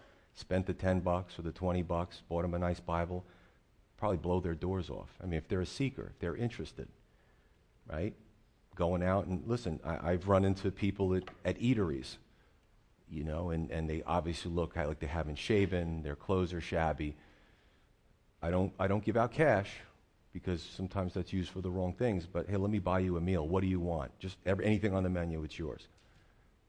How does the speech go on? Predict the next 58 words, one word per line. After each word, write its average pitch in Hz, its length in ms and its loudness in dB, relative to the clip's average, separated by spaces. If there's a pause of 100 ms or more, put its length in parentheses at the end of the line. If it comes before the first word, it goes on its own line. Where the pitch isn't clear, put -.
(160)
But 85 140 -4
then 98 140 4
again, 90 240 4
they're 85 120 4
also 82 180 0
gonna 80 180 0
hear 80 140 2
about 76 200 -2
the 76 80 -4
word. 71 380 -2
<laughs> 90 60 -2
They're 95 200 10
not 90 140 6
gonna 92 120 6
get 85 140 2
away 80 180 0
that 76 180 -2
quickly. 76 500 -4
<laughs> 113 120 2
So 98 420 2 (800)
let 123 60 0
me 135 60 0
tell 113 140 2
you 98 60 6
about 82 180 4
Jesus. 78 540 -2
<laughs> 110 60 0
Let 107 100 6
me 110 100 2
tell 110 140 4
you 101 80 6
what, 98 240 6
you 95 100 2
know, 82 160 2 (680)
before 98 260 0
I 101 40 4
was 104 100 0
a 101 60 -6
Christian, 113 300 -2
I 101 40 0
was 101 140 0
stingy. 80 420 -2 (140)
I'm 73 100 -10
just, - 320 -10
just - 220 -8
saying. 78 280 -2
My 78 140 0
wife 80 260 0
will 80 120 -4
attest 78 340 -4
to 76 60 -8
that 76 180 0
as 76 100 -6
well. 78 200 -4
She's - 180 -12
smiling 80 380 -2
back 73 260 -6
there. 71 180 -6